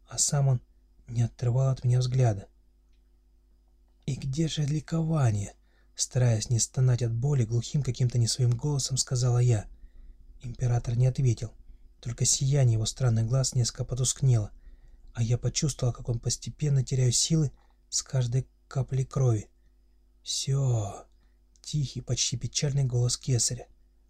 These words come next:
«Уже почти всё!» Последняя капелька с тихим плюх упала в чашу, и разрез начал затягиваться. Спустя всего одно мгновение кожа на руке была совершенно целой, даже кровавых потёков не осталось.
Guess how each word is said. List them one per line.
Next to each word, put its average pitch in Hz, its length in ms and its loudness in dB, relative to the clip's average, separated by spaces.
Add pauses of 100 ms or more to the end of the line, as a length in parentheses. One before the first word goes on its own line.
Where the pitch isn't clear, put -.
(240)
«Уже 127 320 -6
почти 135 420 -4
всё!» 117 680 -2 (760)
Последняя 113 480 0
капелька - 480 -6
с - 60 -2
тихим 123 340 -4
плюх 143 360 -2
упала 123 320 -2
в - 120 -2
чашу, - 400 -2 (600)
и 117 80 -4
разрез 120 420 0
начал 120 240 0
затягиваться. 113 680 -2 (480)
Спустя - 500 -4
всего 123 300 0
одно 120 200 0
мгновение 123 440 2
кожа 127 260 -4
на 120 80 2
руке 123 280 -2
была 123 200 0
совершенно 131 600 0
целой, 120 400 0 (500)
даже 131 200 0
кровавых 139 420 0
потёков 127 540 -2
не 120 80 2
осталось. 117 580 -2